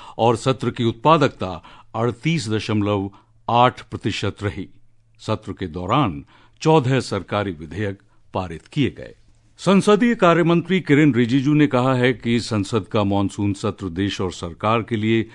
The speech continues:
बेहद फलदायी रहा। उन्होंने कहा कि कई नए सांसदों को संसद में बोलने नहीं दिया गया और इसके लिए विपक्ष स्वयं जिम्मेदार है।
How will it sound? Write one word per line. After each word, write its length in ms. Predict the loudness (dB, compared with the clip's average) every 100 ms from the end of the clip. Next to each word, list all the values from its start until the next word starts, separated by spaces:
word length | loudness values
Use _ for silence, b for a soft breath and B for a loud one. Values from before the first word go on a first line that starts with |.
| B B
बेहद 300 | -4 -2 -4 -6
फलदायी 400 | -10 -6 -4 -2
रहा। 280 | -2 -2 -6 B B B
उन्होंने 280 | -4 -2 -2
कहा 260 | -2 0 0
कि 180 | -2 -8 -4
कई 320 | 0 0 0
नए 260 | 0 0 0
सांसदों 500 | 0 -2 -2 -2 -4
को 160 | -4 -8
संसद 400 | -8 -8 -8 -6
में 240 | -4 -4 b b b -18
बोलने 440 | -4 0 2 2
नहीं 220 | 2 2
दिया 220 | -2 -6
गया 280 | -6 -6 -8 B B -4
और 160 | 0 0
इसके 240 | -2 -6
लिए 160 | -4 -6
विपक्ष 400 | -6 -8 -8 -10
स्वयं 400 | -6 -4 0 -2
जिम्मेदार 580 | -4 -6 -4 0 0 -2
है। 160 | -10